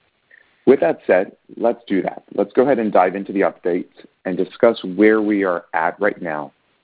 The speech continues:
with covid nineteen. And again, the reason for these updates is to keep us grounded and remind us that we are in this pandemic. But at the same time, I want you guys to feel reminded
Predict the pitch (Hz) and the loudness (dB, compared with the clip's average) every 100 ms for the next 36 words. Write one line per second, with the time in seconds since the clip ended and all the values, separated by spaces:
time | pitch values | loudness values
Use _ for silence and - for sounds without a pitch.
0 | - - - 92 87 82 73 - - 78 | -6 -4 -2 0 0 -4 -6 -12 -10 -10
1 | - _ _ - - - 254 160 147 127 | -14 _ _ -20 -10 2 4 6 2 0
2 | 165 196 - 139 113 - - - - - | 0 -2 -4 -4 -4 -6 -10 -8 -14 -12
3 | - - - - 107 98 - 95 107 113 | -10 -6 -2 0 0 -2 -2 0 2 2
4 | 113 117 87 92 - 95 90 90 90 92 | 2 0 -2 -12 -8 -4 -2 0 2 2
5 | 90 - 78 90 92 90 - 101 95 92 | -2 -4 -4 2 2 0 -4 -4 -2 -2
6 | 90 - - - 80 76 - - - - | -4 -6 -10 -8 -6 -4 -6 -6 -12 -20
7 | _ _ _ _ - 95 98 - 107 101 | _ _ _ _ -2 2 2 2 0 0
8 | - - 135 117 92 80 _ _ - - | -4 0 2 2 -4 -8 _ _ -20 -6
9 | 95 95 107 98 101 110 101 107 113 135 | -2 2 2 0 0 0 2 2 2 0
10 | 123 90 80 | 0 -2 -4